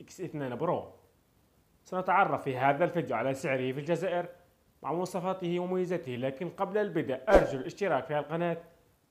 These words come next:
وتفعيل زر الجرس ودعمنا بلايك لتحفيز على أن نقدم المزيد. فتصميم الهاتف مميز وجذاب،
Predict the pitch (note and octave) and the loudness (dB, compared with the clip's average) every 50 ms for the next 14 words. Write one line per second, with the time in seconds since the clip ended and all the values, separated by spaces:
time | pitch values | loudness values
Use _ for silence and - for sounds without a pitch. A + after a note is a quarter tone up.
0 | _ - C3 C#3+ E3+ E3 G#3 F3+ - G3+ F3+ F3+ D#3+ C3 A2+ G#2 G2+ G#2+ A2 C3+ | _ -12 -6 -6 -4 -4 -2 -2 -2 0 2 2 2 2 2 0 -4 -6 0 0
1 | D#3+ - E3+ - - F#3+ F#3+ E3+ - D#3 A#2+ G#2 G2 - - A#2 A#2+ A#2+ A#2+ D3 | 0 0 0 -2 0 0 0 0 0 0 -2 -2 -4 -8 -8 -6 -6 -2 2 2
2 | C3+ B2+ D3+ D#3 D#3+ D#3+ D#3 D3+ D#3+ E3 E3 E3 D#3+ D3+ - - - - _ _ | 2 4 2 0 2 2 0 0 2 2 2 2 2 2 -4 -8 -16 -20 _ _
3 | _ _ _ - - - D3 - F3 D3+ - - - D#3 D3+ D3 - D3 C#3 C#3+ | _ _ _ -10 -4 -4 -4 -2 0 2 2 4 6 8 8 8 8 6 4 4
4 | C#3+ C#3 C#3+ C#3 C3+ C3+ C#3 C3+ A#2 B2 C3 B2+ B2+ B2+ D3+ C3+ A#2+ A2 G#2+ A2 | 4 4 2 0 -2 -2 -4 -4 -2 -4 -4 -4 -4 -4 -2 -4 -4 -4 -4 -4
5 | B2+ C#3 C#3 G3 F3+ C3 G2+ F2+ - - - _ _ _ _ _ _ _ _ _ | -4 -4 -2 -2 -2 -2 -4 -6 -10 -18 -20 _ _ _ _ _ _ _ _ _
6 | _ _ _ - - G3+ G3+ G3+ A#3 A3+ A3+ - G#3+ G3 D#3+ C#3+ C3 - D#3+ F3 | _ _ _ -4 -2 -2 2 4 4 2 2 2 2 2 4 4 2 2 2 2
7 | F3 D#3+ F3 F3 D#3 D3 - B2+ - - D3 D#3 E3+ E3+ D3+ B2 A2+ G2+ F2+ F#2+ | 4 4 4 4 4 2 0 -8 -4 -2 0 4 4 4 4 4 0 -6 -6 -8
8 | G#2+ A#2 C3 C#3+ C#3 C3 D3+ F3 E3+ E3+ E3+ E3+ | -8 -6 -4 -4 -4 2 4 6 8 6 6 4